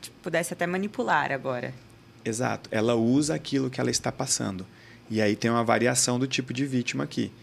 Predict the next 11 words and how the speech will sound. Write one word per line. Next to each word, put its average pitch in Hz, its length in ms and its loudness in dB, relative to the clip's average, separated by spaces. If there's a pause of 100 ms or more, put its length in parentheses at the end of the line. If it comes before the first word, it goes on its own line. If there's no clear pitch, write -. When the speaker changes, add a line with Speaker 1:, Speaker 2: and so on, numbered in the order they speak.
(120)
Speaker 2:
que - 80 -2
agora 110 260 2
ela 117 120 0
é 117 40 0
a 113 40 0
vítima 117 320 -4
intencional. 120 760 -2 (800)
Ela 113 220 2
escolhe 151 680 4
como 143 320 -2
mostrar, 113 760 0